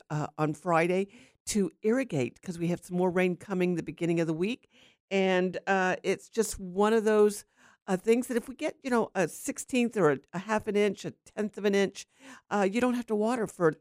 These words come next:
three or four days. And so we're gonna be getting enough rainfall over the next week so that you can conserve water.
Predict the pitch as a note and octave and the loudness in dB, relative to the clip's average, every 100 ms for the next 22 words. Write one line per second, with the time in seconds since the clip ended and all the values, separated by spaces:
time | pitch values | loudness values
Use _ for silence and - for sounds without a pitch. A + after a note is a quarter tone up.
0 | - G3+ F3+ F3 E3+ E3+ F#3 A#2+ - E3 | -4 0 0 0 0 0 0 -2 -4 -8
1 | D#3 - E3+ D3+ - _ _ - C4 C4+ | -10 -2 0 0 -2 _ _ -4 -2 0
2 | B3 G3 G3+ G3 F#3+ F#3 E3+ E3+ - E3+ | -2 2 2 2 0 0 0 0 0 0
3 | E3+ F3 E3 D#3+ D3+ D#3 D3+ - - D#3 | 0 2 2 2 0 0 -2 -6 -20 -6
4 | D#3+ D#3 - - D3+ B2 D3+ F#3 F#3 - | -2 -2 -6 -2 -2 -2 -4 -2 -4 -8
5 | C#3 C#3+ C3+ - D#3 D3+ D#3 D3+ D3+ | -10 -10 -10 -2 -2 0 2 2 2